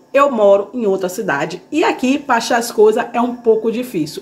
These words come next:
E realmente eu burrei em relação de ter comprado uma caixa pequena e não uma caixa grande. Mas antes a gente fala um pouquinho sobre a minha experiência em relação ao decapicolo. Obrigada, Galo.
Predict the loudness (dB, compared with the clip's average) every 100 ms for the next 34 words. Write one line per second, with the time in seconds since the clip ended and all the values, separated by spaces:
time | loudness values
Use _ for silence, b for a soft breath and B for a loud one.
0 | -6 -4 0 2 2 0 -2 -6 -10 0
1 | 2 4 2 6 4 2 -6 -20 -20 _
2 | -4 0 0 0 0 -2 0 0 -2 -2
3 | -4 0 0 0 -2 -4 -4 -8 -10 -4
4 | -4 -2 -2 -2 -4 -8 -4 -2 -2 -6
5 | -16 B B -2 2 4 4 2 2 0
6 | 0 -2 -2 -4 0 2 2 2 -2 -4
7 | -2 0 0 0 -4 -2 -4 -2 -2 0
8 | 0 0 0 0 2 0 -2 0 0 0
9 | -6 -6 -4 0 0 0 0 0 0